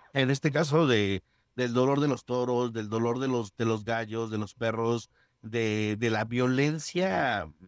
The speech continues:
regulada, por así decirlo, eh, es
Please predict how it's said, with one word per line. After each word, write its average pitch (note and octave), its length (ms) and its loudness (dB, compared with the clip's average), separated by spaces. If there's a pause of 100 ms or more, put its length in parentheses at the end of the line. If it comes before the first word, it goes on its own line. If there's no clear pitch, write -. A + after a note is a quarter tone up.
(440)
regulada, C3 840 2
por A2 160 -4
así G#2+ 180 -8
decirlo, A#2+ 640 -4 (640)
eh, A#2 580 4 (540)
es D#3+ 360 0